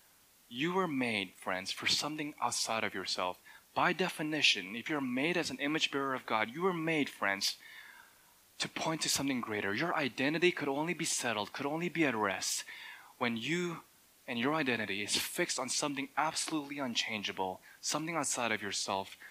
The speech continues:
something, friends, that you were made for. God. You were made to reflect God. You were made to praise God. You were made to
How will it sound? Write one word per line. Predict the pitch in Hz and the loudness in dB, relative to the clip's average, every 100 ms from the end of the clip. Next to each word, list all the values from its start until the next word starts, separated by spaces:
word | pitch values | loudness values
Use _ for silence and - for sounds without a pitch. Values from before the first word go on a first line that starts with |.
| - | -12
something, | - - 165 - 120 110 - - - - - - | -4 -2 -2 -2 -2 -2 -8 -20 -20 -20 -20 -16
friends, | - 95 95 - - - - - - - - | -4 -4 -2 -6 -6 -14 -20 -20 -20 -20 -8
that | 110 | -6
you | 117 | -2
were | 123 | -2
made | 110 107 104 107 | -2 -4 -4 -4
for. | - - - - - - - - - - - | -8 -12 -12 -12 -14 -20 -20 -20 -20 -20 -10
God. | 113 - - - - - - _ _ _ - - - - - - - - - - - - | -2 0 0 -4 -10 -20 -20 _ _ _ -20 -20 -20 -20 -20 -20 -20 -20 -20 -20 -20 -8
You | 120 143 | -2 0
were | 151 | 0
made | 131 113 104 98 - | -2 -2 -2 -4 -6
to | 110 | -6
reflect | 104 - - 127 117 - - | -4 -6 -8 -8 -8 -8 -12
God. | 110 90 82 - - - - - - - | -10 -10 -10 -14 -20 -20 -20 -20 -20 -8
You | 127 | -2
were | 139 139 | 0 0
made | 127 120 117 | 0 0 -2
to | - | -6
praise | - - - 135 135 113 | -6 -8 -4 -2 -2 -2
God. | - - - - - - - - - - | -6 -6 -6 -8 -16 -20 -20 -20 -20 -18
You | 123 143 | -8 -2
were | 156 | 0
made | 139 131 127 | 2 2 0
to | - | -4